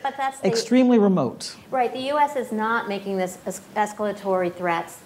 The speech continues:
Speaker 1: uh, as Putin is, clearly. You know, there is a difference between the two. But the other is that nuclear deterrence <laughs> relies on threats. You know, that is the, the,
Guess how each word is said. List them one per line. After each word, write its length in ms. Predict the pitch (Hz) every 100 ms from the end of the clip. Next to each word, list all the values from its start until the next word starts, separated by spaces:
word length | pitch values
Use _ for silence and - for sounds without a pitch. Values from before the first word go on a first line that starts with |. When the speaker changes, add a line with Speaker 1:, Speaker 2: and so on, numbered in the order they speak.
| -
Speaker 1:
uh, 160 | 190 147
as 160 | 185 185
Putin 340 | - 170 160
is, 100 | 143
clearly. 500 | - - 240 170 147 - - - - - 185
You 60 |
know, 100 | 170
there 160 | 165 170
is 140 | 175
a 60 | 170
difference 400 | 160 151 131 -
between 320 | 156 - 147
the 60 | 143
two. 280 | - 135 - - 190 185
But 120 | 233
the 140 | 247
other 240 | 254 302 220
is 220 | 196 190
that 360 | 214 202 - 180
nuclear 320 | 208 208 240
deterrence 640 | 220 214 196 196 220 -
<laughs> 20 |
relies 440 | 185 196 - 226 214
on 160 | 233
threats. 460 | 233 285 370 - - - - - -
You 80 | 214
know, 120 | 196
that 220 | 202 208
is 140 | 220 214
the, 200 | 220 -
the, 360 | 196 196 208